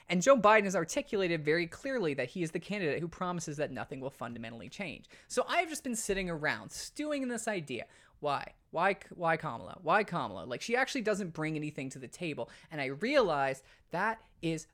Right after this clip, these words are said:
the point. She doesn't bring a base of support the way Bernie, and to a much lesser extent, Liz does. She doesn't have her own sort of, like, power of support, even in her own home state. But if you look at her career,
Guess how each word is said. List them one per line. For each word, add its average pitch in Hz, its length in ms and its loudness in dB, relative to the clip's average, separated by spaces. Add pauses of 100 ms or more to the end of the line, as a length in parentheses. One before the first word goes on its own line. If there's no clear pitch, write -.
the 160 60 -12
point. - 460 -16 (460)
She - 140 -2
doesn't 226 240 0
bring 202 160 2
a 185 60 0
base 180 280 0
of 208 60 -4
support - 340 -6
the 180 60 -4
way 175 120 2
Bernie, 160 500 0 (200)
and 175 160 -2
to 196 160 -4
a 180 80 2
much 202 360 -2
lesser 180 300 -2
extent, 160 440 -6
Liz 127 380 -4
does. - 420 -12 (160)
She - 140 -2
doesn't 202 160 2
have 208 220 -2
her 226 160 0
own 196 260 -4
sort 185 280 -4
of, 165 80 -4
like, 165 300 -2
power 165 600 -2 (640)
of 165 100 -4
support, - 640 -2 (360)
even 220 240 0
in 233 100 0
her 220 220 -4
own 196 180 0
home 165 380 -4
state. - 760 -8 (920)
But 196 100 8
if 185 100 0
you 240 80 -4
look 302 160 -2
at 339 60 -2
her 320 80 -2
career, 147 500 -8